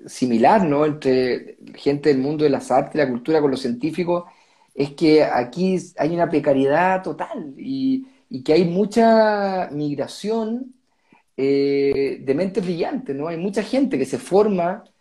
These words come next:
acá, incluso con recursos públicos, que hacen magíster, doctorado, y que después no encuentran dónde desempeñarse en su cargo, en su, en su, en sus áreas,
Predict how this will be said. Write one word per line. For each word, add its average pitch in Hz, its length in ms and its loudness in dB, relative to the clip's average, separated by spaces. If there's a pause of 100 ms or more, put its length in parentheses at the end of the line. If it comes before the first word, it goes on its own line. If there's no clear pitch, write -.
(280)
acá, 180 540 4
incluso 139 500 -6
con 156 140 -6
recursos 147 480 -6
públicos, 160 960 0
que - 80 -8
hacen 135 200 -6
magíster, 175 460 -4
doctorado, 165 480 2 (380)
y 135 100 0
que 156 120 6
después 180 220 4
no 233 100 6
encuentran 226 480 2
dónde 233 260 0
desempeñarse 180 800 -4
en 151 80 -2
su 151 580 0
cargo, 202 460 4
en 165 60 0
su, - 180 -6
en 147 140 -2
su, 147 160 -8
en 139 80 -2
sus - 280 -4
áreas, 196 420 4